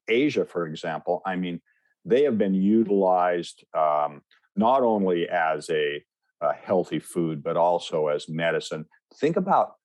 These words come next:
food as medicine. I, I mean, that's just a concept to me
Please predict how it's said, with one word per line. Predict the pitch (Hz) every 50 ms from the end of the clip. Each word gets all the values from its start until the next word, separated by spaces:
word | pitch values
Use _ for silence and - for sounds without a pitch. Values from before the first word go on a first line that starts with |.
| _ _ _ _ _ _ _ _ _
food | - - - - - 135 143 160 180 196 196 165
as | 131 107 95 -
medicine. | 98 98 101 104 113 135 165 175 185 165 131 - - 98 82 82 85 -
I, | 110 107 - 120 120 117
I |
mean, | 113 117 117 117 113 107 107 - _ _ _
that's | - 98 101 113 135 147 165 180 156 - -
just | - 139 - -
a | 147
concept | - - 123 123 117 110 - 107 - - -
to | 113
me | 104 107 123 151 170 160 135 110 95 90 90 -